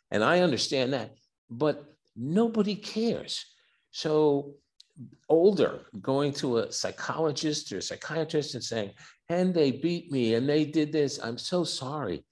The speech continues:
Does not, nobody cares. I'm the one that's got to get through it and say, "Go ahead. You can burn me, but you cannot beat me." And it sounds tough, but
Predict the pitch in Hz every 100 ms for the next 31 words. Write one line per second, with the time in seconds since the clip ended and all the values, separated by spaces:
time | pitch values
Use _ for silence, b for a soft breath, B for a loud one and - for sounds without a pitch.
0 | _ - 214 196 202 208 214 208 B B
1 | _ _ _ _ _ - 123 151 185 196
2 | 175 165 151 - 104 82 - - _ _
3 | _ _ _ - 143 190 190 135 110 107
4 | 101 - - 117 - 98 110 - - 110
5 | 73 - _ - 98 - 107 95 87 -
6 | _ _ _ _ _ _ - 135 127 113
7 | 82 - - _ _ _ _ _ _ -
8 | 113 139 135 85 82 123 127 139 139 135
9 | 104 87 90 - 92 95 95 - 92 82
10 | 73 62 _ b b b - 131 120 -
11 | - 135 131 - 196 240 196 - _ -
12 | - 233 151 - - 123 -